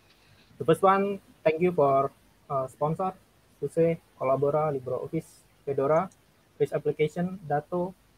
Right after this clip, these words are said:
Linux Magazine, uh, Record Magic, Tuxedo,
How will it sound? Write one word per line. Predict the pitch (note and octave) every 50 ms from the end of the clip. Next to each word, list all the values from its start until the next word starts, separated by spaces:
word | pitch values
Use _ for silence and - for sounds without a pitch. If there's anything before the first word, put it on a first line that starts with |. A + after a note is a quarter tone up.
| _
Linux | _ D#3+ C#3+ C#3 C#3 C3+ -
Magazine, | D3 C#3+ C#3+ C#3 C3+ C#3+ D#3 D#3+ E3+ F3 F3 F3 _ -
uh, | D3 C3+ C3 B2+ C3 B2+ B2+ - - - _
Record | - C#3+ - C#3+ C#3
Magic, | C#3+ C3+ C#3 C#3+ D#3 D#3+ - _ _ _ _ _ _
Tuxedo, | - C3+ - - C#3+ C#3 C#3+ D3 D#3 D#3 D#3+